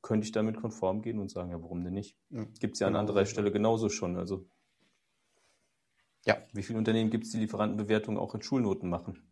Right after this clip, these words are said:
Speaker 1: Das ist nicht ungewöhnlich.
Speaker 2: Da-, darf jeder tun, wie er möchte, ja.
Speaker 1: Und diese Schulnoten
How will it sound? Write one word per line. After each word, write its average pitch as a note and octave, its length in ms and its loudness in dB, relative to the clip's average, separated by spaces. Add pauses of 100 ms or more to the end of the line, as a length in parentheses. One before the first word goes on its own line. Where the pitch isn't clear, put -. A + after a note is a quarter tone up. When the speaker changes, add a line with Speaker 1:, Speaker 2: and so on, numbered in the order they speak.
(500)
Speaker 1:
Das - 120 -20
ist - 60 -6
nicht G2+ 160 -4
ungewöhnlich. F#2+ 640 -2
Speaker 2:
Da-, - 180 -6
darf A#2+ 220 8
jeder C3 240 6
tun, B2 220 0
wie B2 60 0
er A#2+ 60 -2
möchte, A#2 320 -6
ja. A2 140 -4
Speaker 1:
Und G#2 120 0
diese G2+ 140 -2
Schulnoten B2 960 2